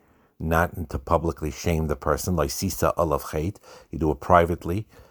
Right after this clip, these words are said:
and out of a love, out of, out of a, out of a healthy interest to, to, to, to help the person.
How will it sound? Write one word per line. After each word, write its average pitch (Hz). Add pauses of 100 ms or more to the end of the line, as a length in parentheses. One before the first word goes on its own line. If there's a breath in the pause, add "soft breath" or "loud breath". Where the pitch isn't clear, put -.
(180 soft breath)
and 87
out 85
of 76
a 78
love, 80
out 71
of, 78
out 85
of 73
a, 73
out 76
of 73
a 73
healthy 76 (640 soft breath)
interest 104
to, 82 (120)
to, 85
to, 80
to 73
help 82
the 73
person. 87